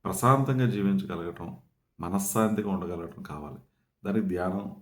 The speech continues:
ధ్యానాన్ని ఆశ్రయించటం, శారీరకమైనటువంటి వ్యాయామాలు, మానసికమైనటువంటి వ్యాయామాలు ఇవన్నీ పెంపొందించుకునేటువంటి ప్రయత్నం చేయటం, ఇవి గనక చేయగలిగితే మన మనస్సు మన నియంత్రణలోకి వచ్చేటటువంటి అవకాశం అనేది ఉంటుంది.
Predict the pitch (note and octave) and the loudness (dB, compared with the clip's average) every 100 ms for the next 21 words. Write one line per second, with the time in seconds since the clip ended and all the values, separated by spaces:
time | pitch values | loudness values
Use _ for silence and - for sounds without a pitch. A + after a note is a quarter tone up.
0 | _ F#2+ F2 E2 F#2+ F#2 E2+ E2 F#2 F2+ | _ -8 -6 -4 -2 -2 -4 -6 -8 -8
1 | F2 - G2 - _ _ _ _ _ _ | -12 -10 -12 -12 _ _ _ _ _ _
2 | _ _ _ _ _ _ _ _ _ G2 | _ _ _ _ _ _ _ _ _ 0
3 | G2+ B2 A#2+ A2+ G#2+ G2 G2+ G2+ G2 G2 | 6 6 6 4 2 0 -2 0 2 2
4 | G2+ A2+ A#2+ F#2+ A#2 C3 A#2+ A#2 G2+ F#2+ | 0 0 2 2 2 -2 0 0 0 -4
5 | F2+ E2+ D#2+ D#2 D2+ D2+ - - _ _ | -6 -6 -8 -10 -12 -12 -14 -18 _ _
6 | _ _ _ - F2+ F#2 G#2 F#2+ F2 G#2 | _ _ _ -6 -2 0 0 0 -2 0
7 | G2 G2 - F2+ E2+ E2+ - E2+ D#2+ - | 0 -2 -8 -10 -8 -10 -10 -8 -8 -8
8 | E2+ E2 D#2 - F#2+ - _ _ _ _ | -8 -6 -6 -8 -16 -18 _ _ _ _
9 | - A2 A2+ B2 D3 - A2 G#2+ G2 E2+ | 0 4 6 4 2 2 2 2 0 -2
10 | F#2 F#2+ F2+ E2+ F2+ B2+ B2 C3+ A2+ G2 | -2 -2 -2 -2 0 0 -2 -2 0 0
11 | F2+ F#2+ G2 G2 G2 F#2 F#2 F#2 - - | 0 0 -2 -2 -2 -2 -4 -8 -10 -8
12 | F2 - - F2+ D#2+ D#2 F2+ F2+ E2 D#2+ | -8 -8 -8 -6 -6 -8 -10 -10 -10 -12
13 | D#2+ C#2+ - | -12 -16 -20